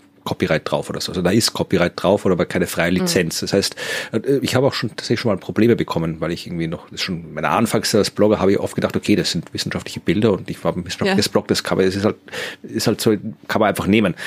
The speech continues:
Speaker 1: Äh, was Quatsch ist, kann man nicht einfach nehmen und ich habe da auch schon tatsächlich auch schon total juristische Probleme bekommen. Dadurch eh
Speaker 2: Okay.
Speaker 1: zu Recht, weil man soll nicht einfach Bilder nehmen von irgendwo,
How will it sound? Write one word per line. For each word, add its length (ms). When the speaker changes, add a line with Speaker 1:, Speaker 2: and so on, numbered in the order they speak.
Speaker 1:
Äh, 160
was 260
Quatsch 360
ist, 220
kann 120
man 80
nicht 160
einfach 240
nehmen 240
und 240
ich 160
habe 140
da 80
auch 100
schon 220
tatsächlich 300
auch 100
schon 220
total 240
juristische 400
Probleme 320
bekommen. 360
Dadurch 280
eh 280
Speaker 2:
Okay. 260
Speaker 1:
zu 200
Recht, 260
weil 60
man 100
soll 160
nicht 120
einfach 180
Bilder 260
nehmen 220
von 140
irgendwo, 440